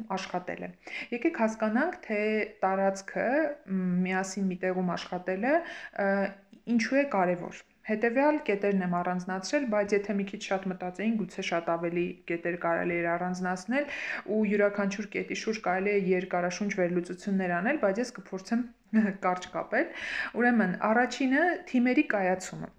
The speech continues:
Ա, միասին նույն տարածքում աշխատելն ու աշխատանքային առօրյա կիսելը միասին, ա, օգնում է մեզ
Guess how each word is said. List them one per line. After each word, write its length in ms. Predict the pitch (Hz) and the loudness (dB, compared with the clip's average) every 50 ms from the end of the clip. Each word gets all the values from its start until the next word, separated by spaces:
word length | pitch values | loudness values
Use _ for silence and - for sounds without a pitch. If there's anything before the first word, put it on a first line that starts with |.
| _ _ - - - - - - - | _ _ -16 -14 -10 -8 -8 -8 -2
Ա, 140 | - - 214 214 214 214 208 208 | 0 2 4 4 4 4 2 2
միասին 640 | 208 208 208 214 220 247 262 277 269 269 - 330 294 | 0 2 6 6 6 8 6 4 2 0 0 2 4
նույն 220 | 240 233 240 226 | 4 4 4 4
տարածքում 500 | 220 196 190 185 185 185 - - 233 220 196 | 4 4 4 2 0 -2 -2 -2 -2 -2 0
աշխատելն 540 | 180 180 - - 180 175 180 196 196 196 196 | -2 -4 -4 -4 -6 -4 -4 -4 -4 -2 -2
ու 80 | 180 | -2
աշխատանքային 800 | - 180 - - 180 - 185 180 180 180 - 190 190 190 185 190 - - | -2 -4 -6 -8 -6 -4 -4 -4 -4 -4 -4 -4 -4 -4 -4 -6 -8 -6
առօրյա 460 | 185 180 180 180 180 175 190 190 185 185 185 | -4 -2 0 0 0 2 2 2 0 0 -2
կիսելը 500 | - - 180 - - - - 320 392 359 | -6 -10 -12 -10 -4 -2 0 0 2 2
միասին, 600 | 240 196 180 170 - - 180 - - 175 - - - - _ | 2 2 2 0 -2 -4 -6 -6 -8 -8 -8 -10 -12 -12 _
ա, 200 | - 190 185 180 180 180 - | -4 -2 -2 0 0 -2 -2
օգնում 400 | - - 208 - - 247 247 254 | -2 -4 -4 -4 -4 -4 0 2
է 120 | 269 269 269 277 269 269 190 | 2 2 2 0 -2 0 0
մեզ 380 | 185 180 180 196 254 330 - | 2 2 2 2 0 0 -2